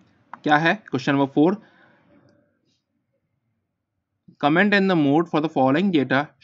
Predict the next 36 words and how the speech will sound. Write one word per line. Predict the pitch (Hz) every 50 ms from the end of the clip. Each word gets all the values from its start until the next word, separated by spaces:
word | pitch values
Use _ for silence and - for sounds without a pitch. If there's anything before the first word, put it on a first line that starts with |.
| - -
showing | - 143 143 156 175 180
the | 190 180 - - 139
talk, | 139 151 - _ _ - - 120 120 110 -
time | 131 143 170 180
taken | 160 147 135 139 147 147
in | 143 147
the | 147 - -
seconds | 127 120 113 156 160 165 -
for | - 131
the | 127 143 131 -
eight | 135 147 156 - -
competitors | 147 143 143 139 143 139 151 147 147
in | 131 123
running | 120 117 117 117 113 110
race। | 110 117 107 104 - - _ _ _ _ _ _ _ _ _ _ -
अभी | - 123 135 160 202 202 _ _ _ _ _ _ _ _ _ -
आठ | 135 156 175 180 180
रेसर्स | 156 139 135 131 - 156 147 147 -
हैं, | 160 196 240 214 - _ _ _ _ -
वो | 135 135
पार्टिसिपेट | 131 - 123 113 113 127 131 - 110 104 147 135 -
कर | - 131 120
रहे | 113 117 117
हैं | 120 135 165 196 - _ - _ - _ -
और | - 131 139
उनके | 147 143 139 165
ऊपर | 160 151 160 151
हमको | 147 147 160 156
कमेंट | 160 - 131 123 127 131 143 139 - -
पास | 131 123 123 135
करनी | - - 123 120 123 127 131
है, | 139 151
कमेंट | 151 135 - 131 123 135 151 156 151
देनी | 143 131 127 123 123
है | 120 131 147 196 277 _ _ _ _ _ _ _ _
कि | - 156 160 160 -